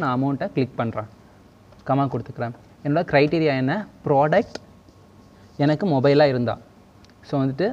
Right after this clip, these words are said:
அதை தான் நீங்க இங்கேயே select பண்ணிக்கோங்க, இல்ல அங்க select பண்ணிக்கிறதுனால ஓகே தான். product எனக்கு மொபைலா இருந்தா கொடுத்துட்டேன்னா close பண்ணுங்க,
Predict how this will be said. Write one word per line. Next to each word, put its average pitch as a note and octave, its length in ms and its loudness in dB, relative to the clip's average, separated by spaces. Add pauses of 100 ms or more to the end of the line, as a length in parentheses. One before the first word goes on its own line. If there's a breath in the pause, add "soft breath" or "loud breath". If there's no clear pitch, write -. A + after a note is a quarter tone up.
(140)
அதை C3+ 200 2
தான் F#3+ 140 0
நீங்க D3 160 0 (480 loud breath)
இங்கேயே D#3+ 280 2
select C#3+ 220 0
பண்ணிக்கோங்க, D3 360 -2
இல்ல C#3 120 0
அங்க C#3+ 180 0
select C#3 220 -4
பண்ணிக்கிறதுனால C3 540 -2
ஓகே A2 240 -2
தான். - 120 -14 (800)
product C#3+ 400 0
எனக்கு C3 260 -2
மொபைலா B2+ 360 0
இருந்தா A2+ 220 -2 (540 loud breath)
கொடுத்துட்டேன்னா D3 460 -2 (600)
close D3 260 2
பண்ணுங்க, C3+ 260 -2